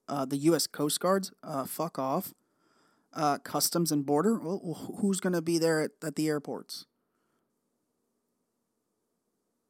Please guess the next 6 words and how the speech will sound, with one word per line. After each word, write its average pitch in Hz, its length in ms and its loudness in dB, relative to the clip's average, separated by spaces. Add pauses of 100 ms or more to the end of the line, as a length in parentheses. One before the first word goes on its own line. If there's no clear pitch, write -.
(200)
Uh, 156 420 -4 (220)
ice, 170 420 0 (100)
I 160 60 -8
mean, 156 420 -2
yeah, 160 340 -2 (640)
<clears throat> 240 60 4